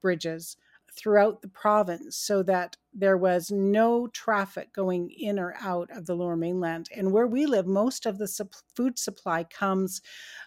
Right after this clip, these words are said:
by truck to Vancouver, and then it's shipped out to the rest of the province. That's just how they organize the supply chain here. And when that happened, it completely cut us off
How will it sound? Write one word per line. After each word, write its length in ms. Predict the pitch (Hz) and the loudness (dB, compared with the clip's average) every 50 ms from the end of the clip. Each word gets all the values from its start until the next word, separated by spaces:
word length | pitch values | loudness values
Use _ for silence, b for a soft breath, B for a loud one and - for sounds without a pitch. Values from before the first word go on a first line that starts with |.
| B - | B 6
by 180 | 208 208 226 226 | 8 8 8 6
truck 460 | - - - 262 247 247 247 - - | 4 0 2 2 2 2 0 -4 -10
to 580 | - - 254 247 233 226 226 220 208 190 - - - | -6 -2 0 2 4 4 4 2 0 -2 -6 -10 -4
Vancouver, 760 | 208 208 202 202 190 185 - 233 220 175 175 170 170 175 175 B B B B B B | 2 4 4 6 4 2 2 0 2 2 2 0 0 -2 -4 B B B B B B
and 160 | - 208 196 | -2 2 4
then 120 | 202 208 208 | 4 4 4
it's 160 | 190 - - | 2 -2 -4
shipped 320 | - - 220 208 - - | -2 -2 -2 -4 -2 0
out 240 | 196 190 190 - - | 0 0 0 0 -4
to 100 | - - 196 | -6 -4 -4
the 80 | 196 | -2
rest 300 | 170 185 175 165 - - | 2 2 0 0 0 -4
of 80 | 185 170 | -6 -6
the 60 | 170 | -6
province. 720 | - - - 175 175 175 165 165 185 - - - - - - - | -6 -4 0 0 0 0 0 -4 -8 -8 -12 -12 -12 -12 -8 -4
That's 180 | 185 185 180 - | -4 -4 -4 -4
just 260 | - 196 165 - - | -8 -8 -8 -8 -10
how 280 | - - 180 175 175 170 | -8 -6 -4 -2 -2 -2
they 480 | 156 170 170 165 165 160 160 175 - _ _ _ _ - | -2 0 0 0 -2 -2 -4 -8 -14 _ _ _ _ -4
organize 640 | - 202 196 175 190 185 180 170 165 160 165 156 - | 2 2 2 4 4 2 2 2 0 0 -2 -2 -6
the 140 | - 170 151 | -8 -10 -10
supply 420 | - - 185 - - 170 175 175 | -10 -10 -14 -8 -2 0 0 0
chain 380 | 175 - - 185 165 160 156 147 | 0 -2 -4 -2 -2 -2 -4 -4
here. 300 | 135 - 160 147 160 - B B B B B B B B - | -6 -6 -6 -6 -6 -8 B B B B B B B B 0
And 140 | 214 208 | 2 4
when 100 | 214 220 | 6 6
that 160 | 233 240 240 196 | 6 4 4 2
happened, 720 | - - 226 226 240 240 - 220 190 185 180 175 170 165 - - | 0 4 6 6 4 4 2 0 0 0 0 -2 -4 -6 -10 -8
it 220 | - - - - | -8 -8 -8 -6
completely 580 | - 196 196 190 - - 247 285 269 254 247 226 | -6 -6 -6 -6 -4 -6 -4 -4 -4 -6 -6 -8
cut 300 | - - - 214 214 214 - | -8 -4 -2 -2 -2 -2 -4
us 260 | 233 202 202 190 - - - - | -2 -2 -2 -2 -4 -10 -10 -4
off 480 | - 190 190 180 170 170 175 - - | 0 2 2 2 2 0 -6 -12 -20